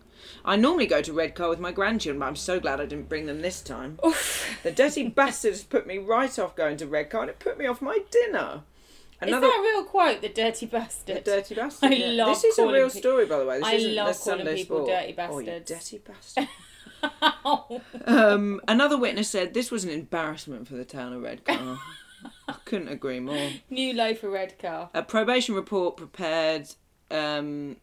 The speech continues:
Speaker 1: about John said he had been to a nightclub until four thirty eight, eight a-, no, no.
Speaker 2: No,
Speaker 1: Had
Speaker 2: no.
Speaker 1: been to a nightclub until four thirty A M that morning.
Speaker 2: Mm.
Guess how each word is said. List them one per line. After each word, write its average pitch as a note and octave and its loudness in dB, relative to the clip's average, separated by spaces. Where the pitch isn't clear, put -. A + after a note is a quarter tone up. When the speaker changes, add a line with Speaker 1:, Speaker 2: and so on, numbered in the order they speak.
Speaker 1:
about E3+ 0
John C#3+ -2
said E3 -4
he F3 -2
had D3+ -4
been D#3+ -4
to E3 -10
a D3+ -6
nightclub E3 -2
until D3 -4
four G#3 4
thirty C#3+ 0
eight, C#3 -2
eight D#3+ -4
a-, C3 -2
no, E3+ -6
no. C3+ -6
Speaker 2:
No, F#3+ -14
Speaker 1:
Had G3 -2
Speaker 2:
no. - -4
Speaker 1:
been A3+ 6
to A#3 -2
a - -2
nightclub G3+ 0
until D#3 -6
four A#3+ -2
thirty G3+ -2
A E3 0
M D3 -4
that D3 -6
morning. C3 -6
Speaker 2:
Mm. G3+ -14